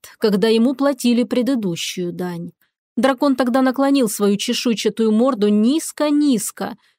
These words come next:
и так принюхался к моей сестре, что меня лишь наставник удержал от непоправимой ошибки, выбив кинжал из руки и отшвырнув от помоста. И сейчас меня пробрал точно такой же мороз, как и тогда.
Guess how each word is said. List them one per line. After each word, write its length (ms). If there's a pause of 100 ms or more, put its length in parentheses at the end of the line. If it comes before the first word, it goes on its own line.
и 120
так 440
принюхался 680
к 80
моей 300
сестре, 680
что 220
меня 260
лишь 220
наставник 640
удержал 480
от 140
непоправимой 680
ошибки, 540 (400)
выбив 400
кинжал 460
из 100
руки 340
и 120
отшвырнув 640
от 160
помоста. 640 (1000)
И 80
сейчас 560
меня 260
пробрал 460
точно 500
такой 360
же 160
мороз, 600
как 240
и 60
тогда. 560